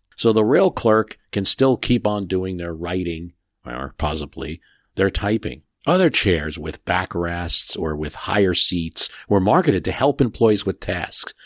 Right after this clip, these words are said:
Swivel chairs. I mean, you get to the point of the nineteen twenties where there's the Do More chair, which literally promised to increase the productivity of your workers.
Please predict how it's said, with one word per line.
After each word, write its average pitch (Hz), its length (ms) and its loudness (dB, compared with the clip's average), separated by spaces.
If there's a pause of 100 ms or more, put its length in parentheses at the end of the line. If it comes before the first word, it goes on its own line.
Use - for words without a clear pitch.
(120)
Swivel 135 560 4
chairs. 78 360 -4
I 104 40 2
mean, 98 160 0 (160)
you 113 100 4
get 156 200 2
to 147 60 0
the 123 80 -2
point 139 200 4
of 127 60 6
the 117 60 4
nineteen 120 380 2
twenties - 720 0 (400)
where 98 420 4 (1160)
there's 127 240 6
the 123 100 4
Do 117 300 8
More 160 260 6
chair, 165 640 -2 (120)
which 131 200 4
literally 135 400 6
promised 117 440 -2
to 117 100 2
increase 135 480 2
the 160 80 -2
productivity 123 680 0
of 110 100 0
your 110 140 4
workers. 101 720 -2